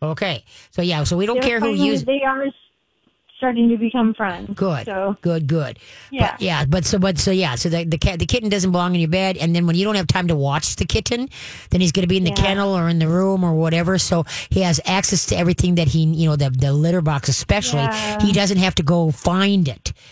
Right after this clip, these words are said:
Speaker 1: All right.
Speaker 2: Yes.
Speaker 1: So, so
Speaker 2: Yes.
Speaker 1: that's what you have to make sure right now. He's just too small,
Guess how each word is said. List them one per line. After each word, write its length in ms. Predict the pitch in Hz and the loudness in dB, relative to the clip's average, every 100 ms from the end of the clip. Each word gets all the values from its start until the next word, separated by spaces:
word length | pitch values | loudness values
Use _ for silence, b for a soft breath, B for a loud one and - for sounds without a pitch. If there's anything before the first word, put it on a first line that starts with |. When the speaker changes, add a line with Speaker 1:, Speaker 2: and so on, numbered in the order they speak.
| B B | B B
Speaker 1:
All 120 | 131 | 0
right. 420 | 135 147 156 196 | 2 2 2 0
Speaker 2:
Yes. 400 | 226 226 214 202 | 0 2 2 -2
Speaker 1:
So, 160 | - - - | -4 -4 -2
so 300 | - 175 165 | 0 2 2
Speaker 2:
Yes. 60 | 160 - - | 2 0 -2
Speaker 1:
that's 20 | |
what 220 | 175 170 | -2 0
you 140 | 190 196 | 2 2
have 200 | 185 180 | 2 0
to 80 | 185 | 0
make 200 | 170 156 | 0 0
sure 220 | - 202 | 0 0
right 160 | 185 151 | 0 0
now. 100 | 143 | 2
He's 140 | 139 | 2
just 200 | 180 156 | 2 0
too 160 | - 202 | 0 0
small, 580 | - 185 214 202 151 | 2 2 0 2 0